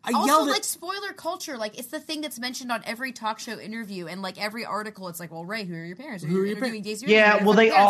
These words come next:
Speaker 3: also, like, I mean, they also purposefully fill Force Awakens with just tons of misdirection.
Speaker 1: Right.
Speaker 3: They make you think it's important, and they make you think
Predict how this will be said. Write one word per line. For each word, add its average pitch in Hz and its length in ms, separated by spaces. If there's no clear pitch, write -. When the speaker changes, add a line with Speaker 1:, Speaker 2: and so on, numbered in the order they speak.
Speaker 3:
also, 208 120
like, 170 260
I 175 100
mean, 175 160
they 185 140
also 147 840
purposefully 135 1080
fill 127 580
Force 113 320
Awakens 113 480
with 107 260
just - 240
tons 131 300
of 107 100
misdirection. 110 880
Speaker 1:
Right. 147 340
Speaker 3:
They 170 140
make 160 400
you 156 120
think 151 340
it's 117 160
important, 113 560
and 131 120
they 131 100
make 139 340
you 135 140
think 131 460